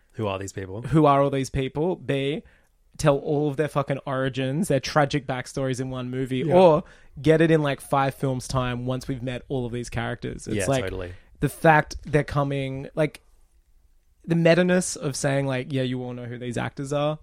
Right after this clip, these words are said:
Speaker 2: and characters."
Speaker 1: Yeah.
Speaker 2: I love. I think that's so good. And I think so many other studios are kicking themselves for not having, like, Mister Freeze or Riddler, like, all these, like, iterations that were mocked of other characters come back in, like, one. Like,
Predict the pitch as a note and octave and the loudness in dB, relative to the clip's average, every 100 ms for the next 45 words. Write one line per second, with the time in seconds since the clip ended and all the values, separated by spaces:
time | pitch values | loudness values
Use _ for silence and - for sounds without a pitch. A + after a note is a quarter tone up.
0 | - C3 B2+ B2+ C3 D#3 D#3 - G#2+ G2 | -12 -10 -6 -6 -2 0 0 -2 -2 0
1 | F#2+ - C#3+ C#3 C3 A#2+ A#2 - D3+ D3+ | 0 0 2 2 0 -6 -6 2 2 4
2 | D3+ - - - C#3+ C3 B2+ B2 A#2+ - | 2 0 -8 -4 -2 -2 -4 -6 -8 -6
3 | C#3+ C3+ - D3+ C#3+ - - - _ _ | -6 -4 0 0 0 -8 -20 -20 _ _
4 | _ - - - D3+ D3+ C#3+ C3 B2+ C3+ | _ -16 -8 0 2 4 4 2 -2 -2
5 | C3 B2+ B2+ - B2+ B2+ B2+ - B2 - | -2 -2 -4 -4 -4 -4 -8 -8 -10 -8
6 | B2 B2 B2 B2 A#2+ A#2 _ _ - _ | -10 -6 -6 -6 -6 -8 _ _ -20 _
7 | C3 C3 - C3 - C3+ B2 A#2+ A#2 C3 | -8 -6 -6 -8 -4 -4 -2 -4 -6 -6
8 | B2 A#2 A2+ B2+ B2 A#2+ A#2+ B2+ C3 - | -6 -6 -4 -4 -2 -4 -4 -4 -4 0
9 | C#3+ C3 B2+ B2+ A#2+ - - - C#3 A#2 | 2 4 2 0 -4 -12 -20 -18 -18 -8
10 | - D3+ C#3 B2 - C3+ C3 C3+ A#2+ A#2+ | 0 2 4 0 -2 -4 -4 -4 -6 -6
11 | A#2+ - - B2 B2 B2 - A#2+ B2 - | -8 -12 -10 -8 -6 -6 -4 -4 -4 -8
12 | B2+ - B2+ A#2+ B2 A#2+ B2+ A#2+ A#2+ - | -10 -8 -8 -6 -8 -10 -8 -8 -10 -8
13 | B2 B2 B2+ A#2+ | -8 -6 -8 -8